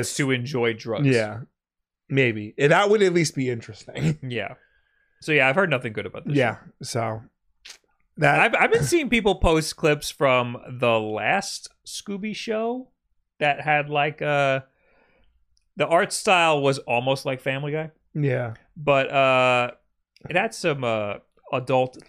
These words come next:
Speaker 2: themed jokes.
Speaker 1: Oh, yes. I, they, I think that was the show where they, where they made, where they finally just said, "Yeah, Velma's a lesbian."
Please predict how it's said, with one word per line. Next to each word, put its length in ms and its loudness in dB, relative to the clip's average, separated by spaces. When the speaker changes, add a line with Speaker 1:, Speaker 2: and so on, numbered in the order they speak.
Speaker 2:
themed 400 -10
jokes. 600 -10
Speaker 1:
Oh, 380 6
yes. 480 2
I, 120 0
they, 440 0
I 100 2
think 280 -2
that 220 4
was 160 0
the 100 -2
show 340 4
where 160 -2
they, 140 0
where 160 0
they 120 -2
made, 400 -6
where 120 2
they 60 4
finally 320 4
just 160 -2
said, 200 0
"Yeah, 180 4
Velma's 400 2
a 40 -2
lesbian." 540 -2